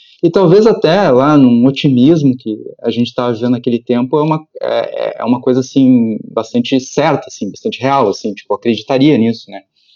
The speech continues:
"Não, a Val vai, vai se virar agora." Hoje em dia já não daria mais pra acreditar nisso. Mas, ah, uma das coisas que me impressionou nesse filme é como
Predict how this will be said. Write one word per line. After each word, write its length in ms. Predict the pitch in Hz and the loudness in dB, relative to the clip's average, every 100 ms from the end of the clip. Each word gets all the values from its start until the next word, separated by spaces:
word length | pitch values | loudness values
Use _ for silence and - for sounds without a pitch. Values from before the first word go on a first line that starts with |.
| _ | _
"Não, 140 | 127 127 | -2 0
a 80 | 101 | 0
Val 180 | 110 | -2
vai, 160 | 113 123 123 117 | 0 -4 -4 -6
vai 180 | 117 117 | -4 -4
se 240 | 117 - | -6 -4
virar 220 | 113 135 135 | 0 2 2
agora." 420 | 147 135 107 98 - | 2 2 2 -4 0
Hoje 300 | 123 131 143 | 2 4 2
em 60 | |
dia 240 | 123 123 135 | 2 2 2
já 140 | 139 | 2
não 160 | 147 151 | 2 2
daria 220 | 143 143 | 2 2
mais 160 | 139 135 | 0 -4
pra 120 | 147 | -6
acreditar 420 | 143 143 160 170 | -6 -12 -10 -6
nisso. 340 | 131 123 - - _ _ _ _ _ _ _ _ _ - | -2 -2 -4 -20 _ _ _ _ _ _ _ _ _ 0
Mas, 440 | 123 123 120 110 | 2 2 2 2
ah, 540 | 131 131 131 131 127 127 _ _ _ _ - | 4 4 4 2 0 -2 _ _ _ _ 0
uma 180 | 151 180 | 2 4
das 160 | 185 | 4
coisas 220 | 190 190 | 4 2
que 100 | 190 | 4
me 100 | 190 | 4
impressionou 540 | 196 190 190 190 165 170 | 4 4 2 2 2 2
nesse 260 | 170 165 | 0 -2
filme 400 | 147 160 180 175 - | -2 0 0 0 -2
é 120 | 139 | -4
como 640 | - - 180 214 233 - | -4 0 4 4 4 0